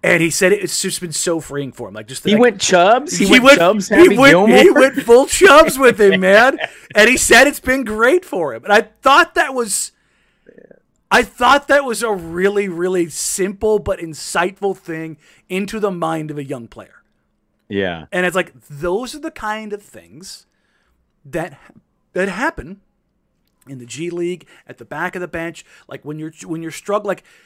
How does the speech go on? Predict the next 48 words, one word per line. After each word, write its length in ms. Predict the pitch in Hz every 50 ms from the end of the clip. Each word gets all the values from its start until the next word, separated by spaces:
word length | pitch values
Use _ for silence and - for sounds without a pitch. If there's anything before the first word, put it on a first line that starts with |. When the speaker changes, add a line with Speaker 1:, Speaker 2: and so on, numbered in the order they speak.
| _ _ _ _ -
Speaker 1:
if 240 | 196 156 - -
you're 260 | 170 202 285 339 349 339
not 340 | 285 254 262 254 262 233
in 180 | 214 214 202 196
that 180 | 190 196 196 -
front 340 | _ - 196 208 220 214
seven, 540 | - - - 190 175 165 135 104 82 65 _ _ _ _ _ _ _ _ _ _ _ _ _ _ _
if 100 | - -
you're 120 | 247 294
not 220 | 294 302 277 269 277
in 80 | 254 220
that 160 | 220 220 -
front 260 | - - 185 185 185
seven, 440 | - - 175 156 113 101 78 _ _ _ _ _ _ _ _ _ _ _ _ _ _ _ _ -
Speaker 2:
Right. 240 | 98 92 92 87
Speaker 1:
it's 80 | 80 78
just, 320 | - 170 147 - - _ _ _ _ -
you 140 | 180 202
know, 220 | 240 254 262 277 _ _ _ _ _ _ _ -
it's 160 | 262 - -
Speaker 2:
Yeah. 40 | 339
Speaker 1:
impressive. 520 | 262 - 110 135 160 135 - - _ _ _ _ _ _ _ _ _ _ - -
Speaker 2:
Yeah. 240 | 101 117 131 117 98 _ _ _ _ _ _ _ _ -
No, 140 | 127 151 165
I, 220 | 156 151 139 147 165
I, 40 | - -
I 60 | 151
think 260 | - 196 190 165 - _ _ _ _ _ _ _ _ _ -
that's 300 | - 135 143 170 - -
the 80 | 160 147
thing 240 | 120 170 160 156
to 80 | 143 135
hold 180 | 123 135 135 131
on 200 | 131 131 127 127
to 240 | - - 131 123 120
is, 160 | 113 107 104
is 220 | - 135 113 101 92
the 80 | 117
growth 340 | 104 95 104 123 135 135 131
and 80 | 131 113
development. 440 | 101 107 117 120 117 117 117 113 117
You 80 | 120
mentioned 420 | 127 120 123 135 135 - 143 131 123
him 80 | 110 107
there, 160 | 113 117 113
Bari. 400 | 90 107 104 110 117 117 113 107
I 60 | 104
was, 220 | 107 113 104 _